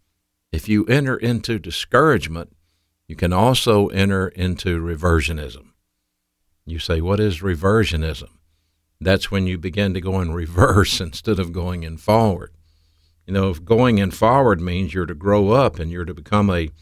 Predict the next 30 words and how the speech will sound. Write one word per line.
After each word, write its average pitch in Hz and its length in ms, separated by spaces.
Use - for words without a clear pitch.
mature 107 400
believer, 98 600
that 95 160
means 98 360
you 92 120
learn 101 440
those 87 240
ten 110 360
unique 95 400
problem-solving 95 840
devices 85 640
that 82 120
we 90 140
teach 107 340
on 87 120
this 87 160
radio 92 480
show, 90 340
and, 104 260
and 87 100
you 95 140
apply 123 460
those 90 260
ten 101 320
unique 90 320
problem-solving 90 720
devices 85 460
into 82 220
your 85 180
life. 117 420